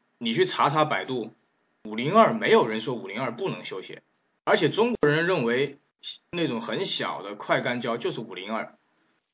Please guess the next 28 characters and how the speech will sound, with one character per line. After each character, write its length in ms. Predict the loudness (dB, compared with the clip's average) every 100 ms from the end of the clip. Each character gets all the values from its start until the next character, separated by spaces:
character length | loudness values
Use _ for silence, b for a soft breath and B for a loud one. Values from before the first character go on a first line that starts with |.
| _ _ _ _
所 300 | 0 6 6
有 80 | 4
的 100 | 0
人 400 | 0 -2 -4 -2
都 140 | 0
会 140 | 2 2
这 120 | 2
样 140 | 0
有 120 | 0 -4
误 260 | -6 -6
区。 360 | -6 -8 -10 -12 _ _ _ _ 0
实 60 |
际 60 | 4
上， 220 | 6 6
真 200 | 6 4
正 180 | 4 2
的 300 | 0 -4 -12 _ _ _ _
快 140 | 4 6
干 220 | 4 2
胶， 400 | 2 2 0 -10 _ _ _ _ _ _ _ 4
它 280 | 4 4 0
两 300 | -2 -2 -4
克 180 | -2 0
到 160 | 2 2
三 320 | 4 2 2
克 240 | -2 -2
就 160 | 0 0
要 400 | 2 0 -4